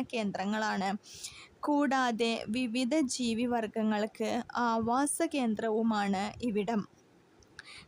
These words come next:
ചുഴലിക്കാറ്റ്, സുനാമി തുടങ്ങിയ പ്രകൃതി ദുരന്തങ്ങളിൽ നിന്നും കണ്ടലുകൾ തീരദേശത്തെയും ജനങ്ങളെയും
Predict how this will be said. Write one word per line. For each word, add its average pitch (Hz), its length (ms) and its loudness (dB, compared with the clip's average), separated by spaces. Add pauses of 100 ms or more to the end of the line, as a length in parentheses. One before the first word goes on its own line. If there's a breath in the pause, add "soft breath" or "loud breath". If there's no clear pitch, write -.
ചുഴലിക്കാറ്റ്, 269 960 0 (180)
സുനാമി 240 760 2
തുടങ്ങിയ 226 480 0 (300)
പ്രകൃതി 233 580 0
ദുരന്തങ്ങളിൽ 226 800 2
നിന്നും 214 320 2 (120)
കണ്ടലുകൾ 233 640 0 (260)
തീരദേശത്തെയും 233 1300 0 (140)
ജനങ്ങളെയും 226 920 2